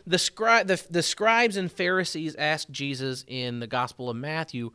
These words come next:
for a sign so that they can believe in him. So some, so work some miracles, show some, show us, demonstrate who you are. They want him to prove who he is.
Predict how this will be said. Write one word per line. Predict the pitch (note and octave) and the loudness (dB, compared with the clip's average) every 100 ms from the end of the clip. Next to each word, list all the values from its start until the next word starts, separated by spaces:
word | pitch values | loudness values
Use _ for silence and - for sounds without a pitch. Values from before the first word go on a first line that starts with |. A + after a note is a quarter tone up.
| - - _ _ | -16 -20 _ _
for | - F3+ | 0 2
a | D#3+ | 2
sign | - G3 F3 E3+ D#3 C3+ G#2+ | 0 -2 -2 -2 -2 -4 -6
so | - C#3 | -8 -6
that | |
they | C3+ C#3+ | -6 -6
can | C#3 | -6
believe | B2+ B2 C3 A2+ | -6 -6 -6 -6
in | A2 | -8
him. | G#2+ G#2 | -8 -10
So | C#3 | -10
some, | A2 - F#3+ F3 | -6 -4 -4 -4
so | - E3+ - | -10 -12 -8
work | E3 A3+ A3+ | 0 0 0
some | - G#3+ F3+ | -2 -2 -2
miracles, | E3+ D#3+ C3+ A2+ A2 | -2 -2 -2 -6 -10
show | - F3 G3+ | -6 -2 0
some, | G3+ F#3+ E3 - - | 0 -2 -2 -4 -16
show | - - B3 A3+ | -8 -2 2 2
us, | C#3+ - | 2 0
demonstrate | F3 G3+ G3+ - D#3 D3+ C3 | -4 -4 -4 -6 -4 -6 -6
who | D#3+ | -6
you | C#3+ C3+ B2 | -4 -2 -4
are. | G#2+ D2+ - - - - | -4 -8 -18 -20 -20 -4
They | D#3+ | -2
want | F#3+ G3+ | 0 0
him | G3+ | 0
to | G3 D#3 | -2 -6
prove | - - E3+ D3+ C#3 | -6 -2 0 2 0
who | - B2+ | -4 -4
he | A#2+ G#2+ | -4 -4
is. | - - | -8 -14